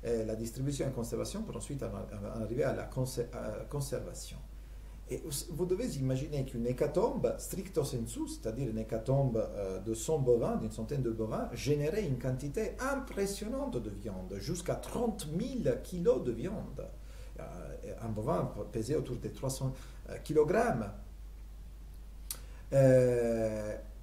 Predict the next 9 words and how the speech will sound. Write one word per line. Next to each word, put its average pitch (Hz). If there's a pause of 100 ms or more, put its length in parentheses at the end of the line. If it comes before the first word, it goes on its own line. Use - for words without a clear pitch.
(120)
et, 117
et, 120
et, 123
et, 131
et, 117
et, -
et, 135 (420)
or, 196 (600)
effectivement, 120